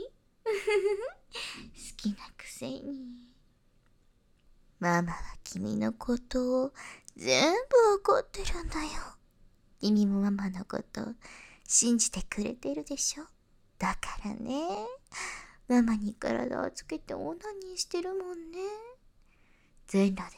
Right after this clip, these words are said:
自分の性欲処理してる恥ずかしい姿、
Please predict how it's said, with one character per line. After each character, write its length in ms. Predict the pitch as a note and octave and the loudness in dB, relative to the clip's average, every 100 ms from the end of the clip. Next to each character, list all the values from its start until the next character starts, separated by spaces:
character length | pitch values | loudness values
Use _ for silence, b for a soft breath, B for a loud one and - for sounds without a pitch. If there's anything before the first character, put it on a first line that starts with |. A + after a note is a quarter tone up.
| - | -14
自 240 | - F3+ | -8 -4
分 180 | F#3+ G#3 | -2 0
の 140 | G#3+ | -2
性 220 | A3 - B3 | -4 -4 -2
欲 260 | A#3+ B3 | -4 -6
処 200 | B3 - | -6 -6
理 140 | - C4 | -6 -8
し 60 | |
て 120 | - | -4
る 140 | A#3+ A#3+ - | -4 -4 0
恥 220 | B3 B3 | 0 0
ず 100 | - | -2
か 220 | D4+ D#4 | -2 -2
し 220 | - F4 | -4 -6
い 40 | F4+ | -4
姿、 880 | - D#4+ D#4+ D#4 - C#4 C#4 C#4 | -4 -4 -4 -4 -6 -8 -8 -10